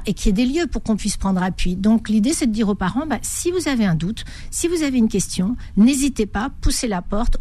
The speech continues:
on est là, nous sommes là pour vous soutenir et vous accompagner. Pas pour vous dire ce que vous avez à faire, pas pour poser des dictats autour de ce que serait le bon parent, mais bien pour penser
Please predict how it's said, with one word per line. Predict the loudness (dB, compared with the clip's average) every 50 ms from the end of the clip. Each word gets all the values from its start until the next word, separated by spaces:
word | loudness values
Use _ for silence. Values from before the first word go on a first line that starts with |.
| -2 -6 -6
on | -2 0 0 2
est | 2 2
là, | 2 0 0 2 4
nous | 4 6 6 4 2
sommes | 0 -2 -2 -2 -2 0
là | 0 -2 -2 -2 -2 -2 -4 -2 -2 -2
pour | 2 2 2 4
vous | 4 2
soutenir | 2 2 2 2 2 2 2 2
et | 0
vous | 0 0 -2 -2
accompagner. | -2 -2 -2 -2 0 0 2 2 2 2 0 -2 -4 -8 -8 -8 -8 -6 -2
Pas | 0 0 0 0 -2
pour | -4 -4 -2
vous | -2 0 0
dire | 2 4 4 4 4 2 0
ce | -4 -4
que | -4
vous | -2 -2 0 0 0
avez | 0 0 0 -2
à | -2 2
faire, | 2 4 4 4 4 4 2 2 4 2 2 2 0 -6 -10 -8 -4 0
pas | 2 2
pour | 2 2 0 -4
poser | -6 -4 0 0 0 2 2
des | 0 2 2
dictats | 2 2 2 2 2 2 2 2 2 0 -2 -2 -2 -4 -8 -16 -12 -6
autour | -6 -4 -4 -2 -2 -2 0
de | 0 -2
ce | -2 -2
que | 0 0 0
serait | 0 0 0 0 0 0 0 0
le | 0 0
bon | -2 -2 0 -2 0
parent, | 2 4 4 4 4 2 2 0 -4 -8 -10 -8 -4 0 2
mais | 4 4
bien | 4 2 0 0
pour | 0 -2 -2 0
penser | 2 2 2 2 0 0 -2 -2 -2